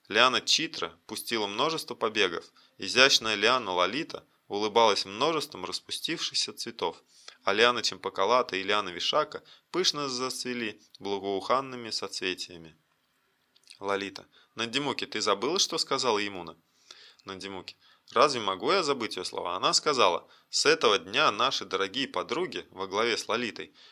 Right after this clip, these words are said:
могут счастливо собирать любые цветы в этом лесу, какие только пожелают». Услышав это, Эканамша возразила: «Но всё же слава этих прекрасных цветов всегда зависит от весны, Кришны». Вринда, глядя на Радху, радостно сказал:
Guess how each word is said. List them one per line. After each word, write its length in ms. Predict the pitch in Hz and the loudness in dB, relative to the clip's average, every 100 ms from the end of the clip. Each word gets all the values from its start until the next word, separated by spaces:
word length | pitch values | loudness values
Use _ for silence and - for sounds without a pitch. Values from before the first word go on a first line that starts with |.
| _ | _
могут 300 | - 120 110 | -4 -2 0
счастливо 500 | - - 160 - 131 | 0 2 2 0 -4
собирать 560 | 120 113 117 113 107 - | -6 -2 2 4 2 -4
любые 320 | 95 131 185 | -8 -4 -4
цветы 340 | - 131 - | -4 -8 -4
в 60 | 101 | -2
этом 260 | 92 92 92 | -2 -6 -8
лесу, 240 | 92 87 | -10 -10
какие 380 | - 92 - 147 | -12 -8 -6 -6
только 360 | 143 123 - | -2 -2 -2
пожелают». 720 | 101 101 95 98 85 - - - _ _ _ _ - | -6 -6 -2 2 2 0 -10 -20 _ _ _ _ -20
Услышав 520 | - 95 127 135 113 - | -12 -8 -4 -4 -2 -2
это, 240 | 139 139 | -2 -4
Эканамша 460 | - 95 110 117 92 | -8 -4 -4 -4 -8
возразила: 560 | 90 92 95 98 82 - _ _ _ _ _ _ | -6 -6 -6 -8 -10 -14 _ _ _ _ _ _
«Но 140 | 104 | -4
всё 260 | - - 180 | 0 2 2
же 160 | 113 - _ _ _ _ | 2 -2 _ _ _ _
слава 420 | - 123 143 139 | -6 4 8 8
этих 240 | 127 117 - | 6 2 -6
прекрасных 600 | 107 - 127 135 107 - | -8 2 4 4 0 -10
цветов 360 | 95 - 143 | -6 -2 -2
всегда 340 | - 107 120 147 | -2 0 2 4
зависит 520 | 123 120 113 104 104 | 2 0 -2 -4 -6
от 160 | 98 | -8
весны, 440 | 104 101 98 90 - _ | -6 -6 -6 -12 -14 _
Кришны». 420 | - 113 104 - - _ _ _ _ _ | -10 -6 -4 -6 -10 _ _ _ _ _
Вринда, 460 | 101 107 110 85 - _ _ - | -8 -6 -6 -10 -16 _ _ -8
глядя 320 | 95 104 90 | -2 -2 -4
на 140 | 87 | -4
Радху, 360 | 95 120 - 85 | 2 2 0 -4
радостно 400 | 104 107 95 92 | -2 -2 -6 -12
сказал: 420 | - 90 82 - | -12 -10 -10 -10